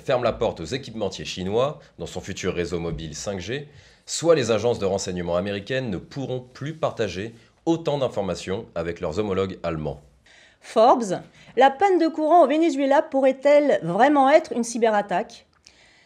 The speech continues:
Speaker 2: Bien que la panne d'électricité au Venezuela soit probablement due à un sous-financement chronique de son infrastructure électrique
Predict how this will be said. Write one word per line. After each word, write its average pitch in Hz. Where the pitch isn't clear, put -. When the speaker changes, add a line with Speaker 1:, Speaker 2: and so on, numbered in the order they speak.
Speaker 2:
Bien 285
que 311
la 214
panne 311
d'électricité 285
au 240
Venezuela 233
soit -
probablement 220
due 226
à 160
un 160
sous-financement 226
chronique 247
de 175
son 175
infrastructure 240
électrique 190